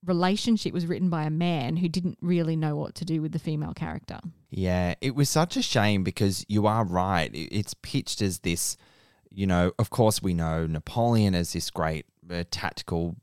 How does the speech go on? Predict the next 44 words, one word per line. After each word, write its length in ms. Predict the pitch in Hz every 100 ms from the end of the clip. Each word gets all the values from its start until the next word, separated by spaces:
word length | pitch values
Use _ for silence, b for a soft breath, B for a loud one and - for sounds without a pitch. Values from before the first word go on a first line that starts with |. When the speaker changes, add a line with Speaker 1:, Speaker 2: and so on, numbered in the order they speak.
| _ _ _
Speaker 2:
person 380 | - 98 104 95
on 100 | 78
the 60 | 78
battlefield, 720 | 90 95 95 - 95 92 87
his 160 | 85
political 520 | - - 90 90 90 85
tenacity, 720 | - 85 98 - 101 98 95
which 300 | 90 90 - -
we'll 80 | -
talk 240 | - 107
about 240 | - 80 82
a 20 |
little 160 | 85 80
bit 160 | -
more 240 | 82 87 82
'cause 160 | -
I 40 | 92
don't 220 | 95 -
particularly 840 | - - - 113 - 80 82 78 - -
agree 320 | 80 85 90
with 180 | 87 -
that 240 | 78 -
from 160 | 90 85
what 140 | -
we 60 | 82
saw 220 | - 87
in 100 | 80
the 40 | 80
film. 420 | - 90 82 82 B B B B B -
But 180 | 127 127
this 220 | 135 -
love 240 | 117 127
story, 440 | - 143 120 98 92
this, 200 | 98 -
uh, 60 | 87 -
this 240 | 104 110
obsession, 460 | 95 - 123 - 113
it 120 | -
wa-, 160 | 110 113
it 60 | 117
was 200 | 117 - _
childish. 840 | - - 87 87 120 143 139 - - _ _ -
It 180 | 113 -
was 440 | 101 90 87 -